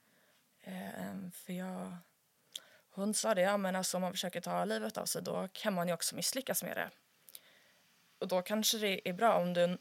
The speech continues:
i alla fall vill leva. Om du misslyckas, att veta att du har möjlighet till de här pengarna." Eh, och jag, hon, hon,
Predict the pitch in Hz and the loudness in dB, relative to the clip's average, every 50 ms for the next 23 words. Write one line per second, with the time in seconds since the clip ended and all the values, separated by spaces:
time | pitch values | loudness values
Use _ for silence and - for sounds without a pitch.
0 | - _ - - 185 175 175 - - 170 170 165 165 165 180 185 190 185 196 214 | -8 _ -2 0 2 2 2 0 -4 -4 -4 -2 -2 -2 0 2 2 4 4 2
1 | - 180 180 - - - - - - - - - - - - - - - - - | 2 0 -2 -8 -16 -20 -20 -20 -20 -20 -20 -20 -20 -20 -20 -20 -20 -20 -20 -10
2 | - 185 185 180 180 185 - - 208 226 226 175 170 165 - - - 170 165 - | -6 -4 0 2 2 4 4 2 2 0 0 2 2 2 2 2 2 0 0 -2
3 | _ - - - - _ _ _ _ _ _ 185 185 180 175 - 160 - 170 165 | _ -20 -20 -20 -20 _ _ _ _ _ _ -2 -2 0 0 -2 -4 -2 -2 0
4 | 165 165 156 175 180 170 165 214 262 - 196 170 170 165 - 262 226 - - - | 0 0 2 4 2 4 4 2 0 0 -2 -2 -2 0 0 0 0 0 -4 -6
5 | - - - _ _ _ _ _ _ _ _ _ _ _ _ _ _ _ _ _ | -8 -12 -14 _ _ _ _ _ _ _ _ _ _ _ _ _ _ _ _ _
6 | _ _ _ _ _ _ _ _ _ _ _ _ _ _ _ _ _ _ _ _ | _ _ _ _ _ _ _ _ _ _ _ _ _ _ _ _ _ _ _ _
7 | _ _ _ _ _ _ _ _ _ _ _ _ - 190 185 - - 196 - 190 | _ _ _ _ _ _ _ _ _ _ _ _ -16 -16 -16 -16 -16 -18 -18 -20
8 | 180 _ _ _ - 175 175 180 180 180 175 185 170 180 180 - _ _ _ _ | -20 _ _ _ -10 -8 -6 -6 -4 -4 -4 -4 -4 -6 -8 -14 _ _ _ _
9 | _ _ - 165 180 185 170 - 196 185 185 185 180 | _ _ -8 -6 -4 -4 -2 0 0 2 2 2 0